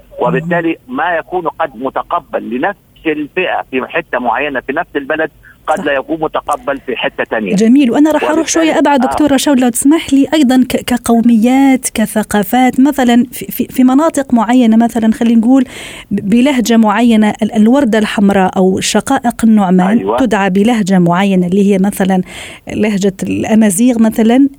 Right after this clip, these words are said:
Speaker 2: جكجيكا.
Speaker 1: أيوة.
Speaker 2: جكجيكا.
Speaker 1: أيوة.
Speaker 2: هذه مثلًا تعني بالعربي شقائق النعمان. ممكن لو يسمعها أي شخص يعني يسخر
Speaker 1: يقول لك،
Speaker 2: و-، ولا
Speaker 1: يقول لك
Speaker 2: يعرف
Speaker 1: شتيمة.
Speaker 2: معناها، لكن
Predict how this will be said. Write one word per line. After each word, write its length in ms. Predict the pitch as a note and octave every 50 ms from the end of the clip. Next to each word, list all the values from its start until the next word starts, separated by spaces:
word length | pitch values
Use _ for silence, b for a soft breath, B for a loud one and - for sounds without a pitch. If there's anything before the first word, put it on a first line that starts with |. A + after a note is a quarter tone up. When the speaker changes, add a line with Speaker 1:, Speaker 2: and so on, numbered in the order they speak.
| _ _ _ -
Speaker 2:
جكجيكا. 680 | F3+ F#3+ A#3 G3 F#3 E3 E3 A3 B3 A#3 G3 E3 - - - - G3+
Speaker 1:
أيوة. 400 | G3+ G#3 F#2+ F#2+ A2 A#2+ C3 - _ _ _ - -
Speaker 2:
جكجيكا. 680 | E3+ A3 G#3 F3+ F3 D3 G3+ G#3+ G#3 F3+ - - - -
Speaker 1:
أيوة. 160 | - A3 F#3+ F#3+ G#3 C4
Speaker 2:
هذه 160 | C4+ A#3 A#3 A#3+
مثلًا 360 | B3+ B3+ - G#3+ F#3+ F3+ F#3
تعني 320 | - A#3 A3 G#3+ G3+ G3
بالعربي 600 | F3+ F#3 F#3+ F#3+ A3 B3+ B3+ A3+ A3+ A#3 A3+ -
شقائق 600 | - - - F#3+ - - B3 - - G#3+ - -
النعمان. 500 | F#3+ F3+ F3 E3 D3 D3+ E3 - - - B B B B B B B B B B B -
ممكن 300 | A#3+ D4+ D4+ - F4+ E4
لو 100 | D#4+ D#4+
يسمعها 360 | D#4+ D4+ - E4 E4+ - -
أي 240 | D#4 - - E4+ E4
شخص 440 | D4+ - - E4 D#4 - - - - - _ -
يعني 580 | - - A#3 - A3 A3 A3 A3+ A#3 A3+ - -
يسخر 440 | A#3+ B3+ C#4 - - - A#3+ A#3 B3
Speaker 1:
يقول 220 | C4+ - - A3
لك، 60 | - -
Speaker 2:
و-، 40 |
ولا 200 | A#3 B3 B3+ C#4
Speaker 1:
يقول 120 | D4+ D#4 D4
لك 100 | C4 B3+
Speaker 2:
يعرف 160 | B3 A#3+ A3+
Speaker 1:
شتيمة. 200 | - A#3 G#3+ G3+
Speaker 2:
معناها، 380 | F#3 G3 G#3+ A3+ A3 A3 G#3+ G3+
لكن 300 | A#3 A#3 - - A#3+